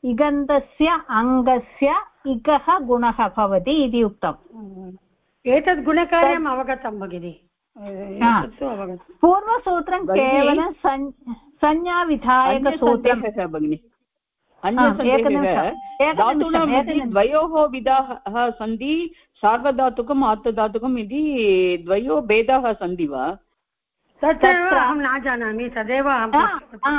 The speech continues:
Speaker 1: आ, आ, वदामि, वदामि, शृणोतु।
Speaker 2: हम्म।
Speaker 1: यत्र लट् लोट् लेङ् विधिर्लिङ् अस्ति खलु?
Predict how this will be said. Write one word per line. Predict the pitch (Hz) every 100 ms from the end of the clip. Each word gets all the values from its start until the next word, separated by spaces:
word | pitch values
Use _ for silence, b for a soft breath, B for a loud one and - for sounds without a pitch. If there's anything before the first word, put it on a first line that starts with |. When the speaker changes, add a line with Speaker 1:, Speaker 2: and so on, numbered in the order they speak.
| 269
Speaker 1:
आ, | 185 - 226 254 190 170
आ, | 202 214 175 - _ 196
वदामि, | 190 233 262 269 165
वदामि, | 175 190 196 165 147
शृणोतु। | - - 208 202 151
Speaker 2:
हम्म। | 156 254 233 202 - 285
Speaker 1:
यत्र | 226 - 240 226 220 277 - _ _ _ _ _ _ _ _ - -
लट् | 262 302 311 -
लोट् | 403 302 277 294 294
लेङ् | 285 269 269 285
विधिर्लिङ् | 277 254 262 262 262 269
अस्ति | 262 233 -
खलु? | 226 240 247 254